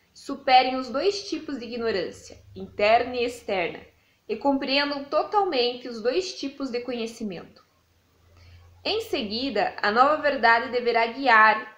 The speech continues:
e levar as pessoas decaídas a bloquear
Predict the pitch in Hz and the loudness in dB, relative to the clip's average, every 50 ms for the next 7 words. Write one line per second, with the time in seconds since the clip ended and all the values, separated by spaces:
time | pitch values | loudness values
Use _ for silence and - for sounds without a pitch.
0 | _ - 202 208 220 226 226 233 240 269 269 - - 277 269 - - 285 294 277 | _ -4 0 2 4 4 4 4 4 2 -2 -4 -6 -8 -8 -6 -6 -6 -6 -4
1 | 277 277 277 262 240 233 233 233 226 269 269 262 247 220 214 202 214 247 302 - | -6 -6 -2 0 0 0 0 0 -2 -4 -2 0 0 0 0 -2 -2 -2 -2 -2
2 | - - - 330 262 226 220 220 233 233 - - - | -4 -6 -4 0 4 4 4 4 4 0 -4 -10 -18